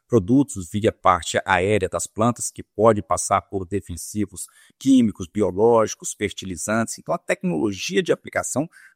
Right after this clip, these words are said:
tange tudo que será aplicado dentro de uma área de lavoura, né? Porque é de nosso interesse a fazer essa aplicação.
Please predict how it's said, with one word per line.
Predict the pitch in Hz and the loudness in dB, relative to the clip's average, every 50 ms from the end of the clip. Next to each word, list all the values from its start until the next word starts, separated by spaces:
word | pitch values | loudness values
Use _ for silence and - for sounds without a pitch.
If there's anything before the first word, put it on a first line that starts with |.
| _ _ | _ _
tange | - 151 151 156 160 175 160 165 196 196 - _ _ _ | 4 6 6 6 6 2 0 -4 -6 -8 -10 _ _ _
tudo | - 202 190 202 190 208 196 | -4 -2 -2 -2 -2 -4 -6
que | - 214 196 | -6 -6 -6
será | - - 185 165 127 123 135 175 190 - - | -4 -2 0 2 2 4 2 2 0 -2 -2
aplicado | 151 175 - - 180 151 - - 117 113 117 - 131 165 180 - _ _ _ - | -4 -4 -2 0 -2 -2 0 2 2 4 4 2 2 0 -2 -4 _ _ _ 0
dentro | 147 151 147 - 160 | 2 2 2 2 2
de | 147 | -2
uma | 170 165 156 | 0 0 2
área | 135 113 113 113 117 | 2 2 2 2 0
de | 117 123 156 | -2 -4 -4
lavoura, | 170 175 127 117 135 139 104 95 | -4 -2 0 4 4 4 4 2
né? | 90 98 104 117 139 147 - | 0 -2 -2 -2 -2 -2 -4
Porque | - 101 - - 98 | -8 -10 -4 0 0
é | 95 101 - _ _ | 0 0 -2 _ _
de | - 95 | -8 -4
nosso | 95 101 - - 110 | -4 -2 -4 -4 -6
interesse | 107 - 101 90 90 104 110 - - 120 - _ _ _ _ _ _ - | -4 -4 -4 -2 -2 -4 -4 -4 -6 -12 -14 _ _ _ _ _ _ -2
a | 104 104 101 92 | 2 2 2 2
fazer | - - 101 87 - 104 | 2 2 0 2 4 2
essa | 107 107 - - | 2 2 0 -2
aplicação. | 107 - - 120 - 139 127 - - 104 98 95 | -4 -6 -6 -6 -4 -4 -2 -2 -2 -2 -4 -4